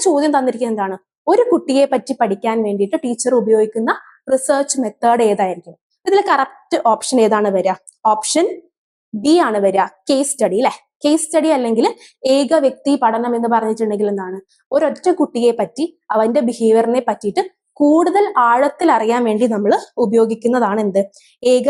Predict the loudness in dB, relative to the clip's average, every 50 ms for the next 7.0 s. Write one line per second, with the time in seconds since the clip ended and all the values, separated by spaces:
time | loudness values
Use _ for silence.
0 | 0 0 -2 -4 -2 0 0 0 0 0 _ _ _ -4 -4 -2 -2 -2 -4 -4
1 | -2 0 0 2 2 2 0 -2 -2 -6 -8 -14 _ _ _ _ _ _ _ _
2 | _ _ _ _ _ _ _ _ _ _ -6 -6 -4 -6 -8 -12 _ _ _ _
3 | _ _ _ _ -6 -4 -4 -4 -4 -8 -8 -2 0 0 0 0 -2 -6 -6 -4
4 | -2 -2 -2 -2 -2 -2 0 0 0 2 0 0 -2 -2 -4 -2 -2 -4 -4 -6
5 | _ _ _ _ _ _ _ _ _ _ _ _ _ _ _ _ _ _ _ _
6 | _ _ -4 -2 0 2 4 4 4 4 4 4 2 0 -4 _ -6 -4 -4 -4